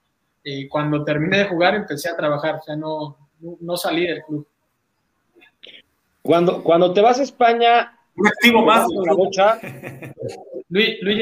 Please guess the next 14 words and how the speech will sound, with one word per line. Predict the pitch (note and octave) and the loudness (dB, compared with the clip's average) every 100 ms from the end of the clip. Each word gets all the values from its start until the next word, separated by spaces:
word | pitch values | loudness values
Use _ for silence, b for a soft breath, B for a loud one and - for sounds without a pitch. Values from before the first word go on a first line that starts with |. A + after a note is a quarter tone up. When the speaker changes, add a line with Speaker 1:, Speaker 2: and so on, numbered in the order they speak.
| - | -2
Speaker 1:
estaba | A3 G#3+ | 0 2
allá, | F#3+ F#3 G3 D3+ - _ | 4 4 2 -2 -10 _
Luis | E3+ F3+ | -10 -6
estaba | F#3 F#3+ F#3 F3+ D#3 | 0 0 2 0 0
en, | D3 D3 C#3+ | -4 -8 -10
en | D3 D3 | -10 -6
Denia | E3+ F#3+ G#3 G#3 | -4 -2 -2 -4
y | E3 | -4
yo | E3 | -4
llego | E3 E3 D#3+ D#3 D3+ C#3+ | -4 -4 -4 -6 -6 -10
un | D3 | -14
poquito | D3+ D3+ D3+ D#3 | -16 -14 -14 -16
después. | C#3 - C#3+ - _ _ _ _ _ _ _ G2 | -18 -18 -16 -16 _ _ _ _ _ _ _ -18
Speaker 2:
Ok. | F#2+ | -16